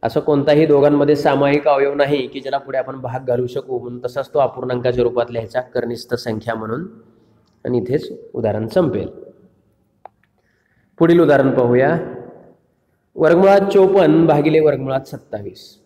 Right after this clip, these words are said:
प्रथम उभ्या मांडणीत लिहूया त्याला. बरोबर वर्गमुळामध्ये चोपन्न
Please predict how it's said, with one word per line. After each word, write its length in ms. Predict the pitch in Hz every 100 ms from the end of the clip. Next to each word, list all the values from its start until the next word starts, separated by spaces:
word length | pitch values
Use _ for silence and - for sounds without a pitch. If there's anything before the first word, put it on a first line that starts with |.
| _ _ _ _ _ _ _ _ _ _ _ _ _ _ _ _ _ _ _ _ _ _
प्रथम 300 | 143 120 139
उभ्या 500 | 143 131 151 147 143 - - - - - 151
मांडणीत 340 | 143 135 143 143
लिहूया 340 | 127 123 127
त्याला. 300 | 123 123 156 185 - _ _ _ _ _ _ _ _ _ _ _ - - - - - - _ _ _ _ _ _ _ _ _ _ _ _ 135
बरोबर 500 | 139 143 117 131 - - - - - - _ _ -
वर्गमुळामध्ये 720 | 139 160 180 202 214 208 220 214
चोपन्न 460 | 180 - 151 160